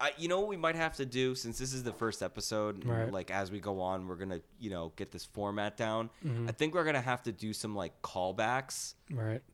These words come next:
Speaker 1: And just to clarify some stuff, 'cause I'm, I seriously might have to research this, 'cause it's
Speaker 2: Right.
Speaker 1: pissing me off, like, way too much.
Speaker 2: Yeah.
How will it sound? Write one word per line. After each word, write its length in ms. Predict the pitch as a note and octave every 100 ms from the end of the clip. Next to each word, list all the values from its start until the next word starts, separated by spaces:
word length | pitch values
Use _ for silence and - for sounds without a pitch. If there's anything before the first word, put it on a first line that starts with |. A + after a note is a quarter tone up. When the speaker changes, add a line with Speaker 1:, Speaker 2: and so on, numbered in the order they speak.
| -
Speaker 1:
And 380 | A2 G#2+ G2+ G2
just 200 | A#2 -
to 60 | A2
clarify 540 | - G#2 G2 F#2 F2
some 180 | D#2+ E2+
stuff, 320 | - F#2 E2+
'cause 260 | - F#2 D#2+ -
I'm, 280 | A#2 B2 A#2
I 80 | A#2+
seriously 420 | B2 - C#3 C3 C3+
might 160 | A#2
have 120 | G#2+ -
to 80 |
research 480 | G2 F#2 - F2+ E2
this, 180 | - E2
'cause 200 | - F#2
it's 120 | F#2 -
Speaker 2:
Right. 100 | A2+
Speaker 1:
pissing 200 | A2 G2+
me 140 | F#2+
off, 260 | E2+ D#2 D2+
like, 140 | E2 D2+
way 300 | D2+ E2+ E2
too 200 | - D#2+
much. 440 | D2 B1 - - -
Speaker 2:
Yeah. 240 | A#2+ A2